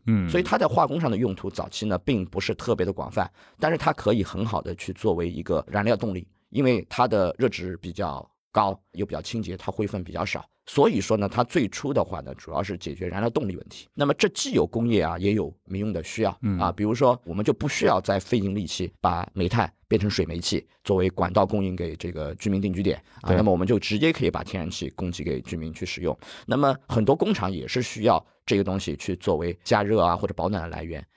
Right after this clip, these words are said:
Speaker 2: 比如说我们需要去做一些，呃，冶金工业，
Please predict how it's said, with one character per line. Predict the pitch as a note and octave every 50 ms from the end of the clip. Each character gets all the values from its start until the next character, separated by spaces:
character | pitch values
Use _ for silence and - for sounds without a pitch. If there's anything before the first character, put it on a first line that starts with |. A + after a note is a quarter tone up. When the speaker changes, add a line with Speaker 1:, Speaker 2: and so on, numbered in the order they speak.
| _ _
Speaker 2:
比 | - G2
如 | G2 G2+
说 | G#2+ A2 G2+ G2+ - - - -
我 | F#2 F#2+
们 | F2+ E2 E2+
需 | - - G#2
要 | G#2 E2 C#2+
去 | - - - F2 -
做 | - F2+ F2
一 | E2+
些， | E2+ - - E2 E2+ E2 - _ _ _ _ -
呃， | - F#2 F2+ F2+
冶 | B1 F2 G#2
金 | F2 A#2+ B2
工 | B2+ C3
业， | C3+ A#2 -